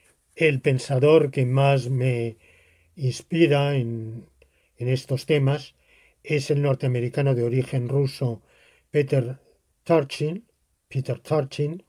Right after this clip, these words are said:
o Turchin, que es el creador de la teoría de la ultrasociedad. Turchin dice,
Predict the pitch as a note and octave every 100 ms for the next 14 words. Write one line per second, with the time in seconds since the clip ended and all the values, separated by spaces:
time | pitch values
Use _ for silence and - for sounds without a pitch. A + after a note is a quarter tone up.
0 | _ _ _ - A2 E3+ D#3+ - C#3+ E3+
1 | - _ _ _ _ _ - - - -
2 | _ _ _ _ _ - E3+ D#3 D#3 -
3 | D#3+ F3+ F3+ - D#3 D3 C3+ C3+ - C3+
4 | C3+ C3+ D#3 D#3+ C3+ C3+ C3 A#2+ C3 C3+
5 | C3+ B2 B2+ _ _ _ D#3 D3 D3 C3+
6 | - B2+ C#3 D#3+ D#3+ A2+ - _ _ _
7 | _ _ _ - - - - E3+ - F#3+
8 | E3 E3 E3 E3+ E3+